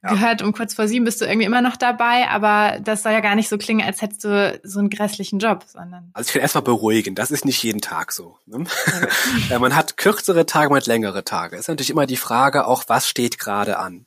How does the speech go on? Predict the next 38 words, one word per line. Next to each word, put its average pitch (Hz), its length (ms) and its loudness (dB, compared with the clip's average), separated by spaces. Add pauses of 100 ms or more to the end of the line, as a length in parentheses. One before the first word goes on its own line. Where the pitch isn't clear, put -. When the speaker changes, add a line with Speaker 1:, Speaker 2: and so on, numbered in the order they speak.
(120)
Speaker 1:
ne? 156 220 -2
Zu, - 300 0
Speaker 2:
Mhm. 190 100 -8 (420)
Speaker 1:
ähm, 101 420 -8 (280)
zu - 180 -10
Examenszeiten, 147 1000 0
das 117 140 -6
bedeutet 117 440 -4
also, 107 320 -4
wenn 104 140 -6
die 104 80 -6
Schüler 110 240 -2
ihre 98 200 -4
Abschlussarbeiten 123 760 0
machen 117 240 -4
und 104 120 -10
die 104 80 -6
Abschlussprüfungen, 117 880 -6 (760)
das - 220 -6
ist - 200 -6
dann 117 120 0
natürlich 113 560 0 (120)
ein 110 80 -8
bisschen 107 300 -4
mehr 113 260 2
Arbeit, 113 480 2
wo 120 60 -2
vielleicht 113 380 0
auch 107 120 -2
mal 110 160 0
ein 104 60 -2
bisschen 113 280 -4
man 104 140 0
länger 101 240 0
auf 87 140 -6
der 92 180 -8
Arbeit 87 300 -16
ist. - 300 -20